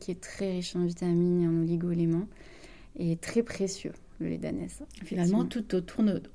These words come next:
Speaker 2: encore autour du, du bébé, en fait, hein.
Speaker 1: Un
Speaker 2: Ça,
Speaker 1: petit peu.
Speaker 2: hein,
Speaker 1: C'est savoir,
Speaker 2: c'est, cet
Speaker 1: euh,
Speaker 2: univers.
Speaker 1: effectivement.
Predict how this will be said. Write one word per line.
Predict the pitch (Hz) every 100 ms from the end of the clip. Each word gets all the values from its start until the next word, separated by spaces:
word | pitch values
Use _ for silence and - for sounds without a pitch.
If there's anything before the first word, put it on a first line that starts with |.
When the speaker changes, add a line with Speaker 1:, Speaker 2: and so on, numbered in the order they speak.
| -
Speaker 2:
encore | 202 170 240 311 302
autour | 202 220 247
du, | 185
du | 170 165
bébé, | 170 180 214 453 302
en | 196
fait, | - 202 214
hein. | 254 - -
Speaker 1:
Un | 233 -
Speaker 2:
Ça, | 277
Speaker 1:
petit | - 214
peu. |
Speaker 2:
hein, | 233 359 -
Speaker 1:
C'est | - 196 190
savoir, | 196 190 208
Speaker 2:
c'est, | 214
cet | 196 180 170
Speaker 1:
euh, | 233
Speaker 2:
univers. | 233 226 214
Speaker 1:
effectivement. | 220 220 170